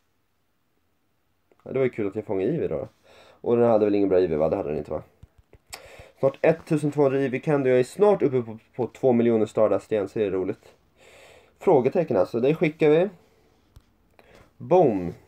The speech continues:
Eh, ja, jag går här. Jag kommer, nu får jag använda upp incensen. Vad ska jag göra?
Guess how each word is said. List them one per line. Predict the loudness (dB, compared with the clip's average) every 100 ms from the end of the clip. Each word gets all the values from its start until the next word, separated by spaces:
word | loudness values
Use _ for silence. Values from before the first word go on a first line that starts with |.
| _ _ _ _ _ _ _ _ _ -20 _ _ _
Eh, | -2 0 2 2 2 0 -2 -8 _ -2
ja, | 4 6 6 2 -4 -4
jag | 0
går | 4 6
här. | 6
Jag | 6 2
kommer, | 2 2
nu | 2
får | 4
jag |
använda | 4 4
upp | 2 0
incensen. | -2 -2 -4 0 -2
Vad | 0
ska | 2
jag | 4
göra? | 2